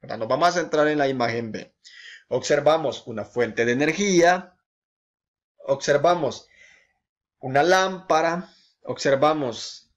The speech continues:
eh, un interruptor, cables, ¿verdad? Una batería. También un signo más y un signo menos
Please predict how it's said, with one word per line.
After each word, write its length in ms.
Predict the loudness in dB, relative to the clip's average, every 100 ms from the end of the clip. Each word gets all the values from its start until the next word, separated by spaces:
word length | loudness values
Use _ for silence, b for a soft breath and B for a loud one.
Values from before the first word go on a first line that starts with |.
| _ _ _ -8
eh, 880 | -2 0 2 2 2 0 -2 -6 -12 _ _
un 120 | -6
interruptor, 960 | -4 0 2 0 0 2 4 2 -2 -6
cables, 1040 | -2 0 0 0 0 0 -2 -4 -6 -12 _ _
¿verdad? 440 | -10 -4 -4 -4 -10 _
Una 180 | -8 -4
batería. 680 | -2 -2 0 -2 -4 -12 -18 _ _ _ b b b b b _
También 440 | -2 2 2 2 0
un 80 | -2
signo 320 | -2 2 2
más 400 | 2 2 0 -4
y 100 | -4
un 80 | -4
signo 380 | -4 -4 -2
menos 760 | 0 -2 -2 -8 -16 -18 -18